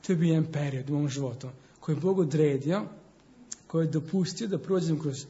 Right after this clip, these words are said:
nevolje, kroz teško vreme. I sada, kada sam iskusio da je on tamo sa mnom, ja sam ukapirao, "Hej, pa Bog je bio cijelo vreme sa mnom, samo ga nisam osetio." Znači, nisam ga vidio, kao sunce. Ako dođe oblak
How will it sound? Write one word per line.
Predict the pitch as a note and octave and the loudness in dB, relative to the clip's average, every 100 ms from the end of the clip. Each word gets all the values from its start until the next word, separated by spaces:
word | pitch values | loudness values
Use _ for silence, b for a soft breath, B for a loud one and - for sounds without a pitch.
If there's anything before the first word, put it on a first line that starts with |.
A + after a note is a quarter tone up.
| B B | B B
nevolje, | D3+ D#3+ D#3 C#3 C#3 C#3 C3+ - - _ _ _ _ - - | 2 4 4 2 0 -2 -6 -16 -20 _ _ _ _ -20 -10
kroz | D3+ C3+ | -6 -4
teško | - E3 D#3+ F3+ | 0 0 0 0
vreme. | E3 D#3+ C#3 B2 B2 - b b b b b b _ _ - | 0 2 0 -4 -10 -18 b b b b b b _ _ -6
I | E3 | 0
sada, | F3+ D3+ F3+ C#4 - - | 2 2 2 0 -2 0
kada | E3+ | 0
sam | D#3 E3+ G#3 | 0 -2 0
iskusio | G#3+ - C#4+ - A3+ | 0 2 0 0 0
da | F#3+ | 4
je | |
on | G3+ F#3 - | 4 2 0
tamo | - G3 F3 | 0 2 2
sa | - E3 | 2 2
mnom, | D3+ C#3 | 2 2
ja | F#3 | 0
sam | G3 | 2
ukapirao, | F3+ E3+ F3+ E3 G3+ G3+ - B B B B - | 0 0 0 4 4 2 -8 B B B B -2
"Hej, | G3 - | -2 0
pa | D#3 | 4
Bog | F3 G3+ | 8 8
je | E3+ | 8
bio | F3+ | 4
cijelo | - E3+ E3+ | 4 2 4
vreme | D3+ D3 | 4 2
sa | D3 C#3+ | -2 -4
mnom, | C3+ A#2+ b b b | -4 -8 b b b
samo | - F3+ | 0 2
ga | E3+ | 6
nisam | F3 E3 F#3+ D#3+ | 6 6 4 4
osetio." | D3+ - C3+ C#3 C3 - - _ _ | 2 0 -4 -6 -8 -10 -20 _ _
Znači, | - D3 | -6 0
nisam | F3+ E3 G#3+ | 2 2 0
ga | G3 | 2
vidio, | F3+ D#3+ D#3+ | 4 4 2
kao | B3 F#3 | 0 0
sunce. | - F3 C#3 - A2+ - b b b b | 2 2 2 -2 -12 -18 b b b b
Ako | D#3+ - F3+ | -6 -2 2
dođe | C4 C#4 A#3 | 2 4 2
oblak | F#3+ F#3+ D#3 C3 A#2+ | 6 4 4 0 -4